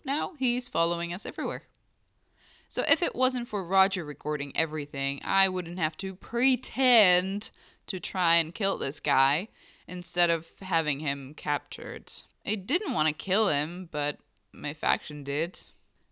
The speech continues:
And I was trying to get on their good side 'cause I wanted to climb the ladder, you know, wanted to get a promotion, you know.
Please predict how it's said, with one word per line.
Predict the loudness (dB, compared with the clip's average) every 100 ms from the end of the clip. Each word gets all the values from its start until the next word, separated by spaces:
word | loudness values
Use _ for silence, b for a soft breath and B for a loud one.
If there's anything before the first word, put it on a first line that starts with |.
| _ _ 4
And | 6
I |
was | 6 4
trying | 2 0
to | 2
get | 6 6 6
on | 2
their | 4 2
good | 2 -4 -4
side | -2 2 4 2
'cause | -2
I | -4
wanted | -2 -4 -6
to | -12
climb | -4 -4 -2
the | -2
ladder, | 4 6 6 0
you | -4
know, | -6 -4 -4
wanted | -4 -6 -8
to | -12
get | -2 2 2 0
a | -10
promotion, | -10 -8 -6 -6 -6 -6 -4
you | -6
know. | -6 -6 -8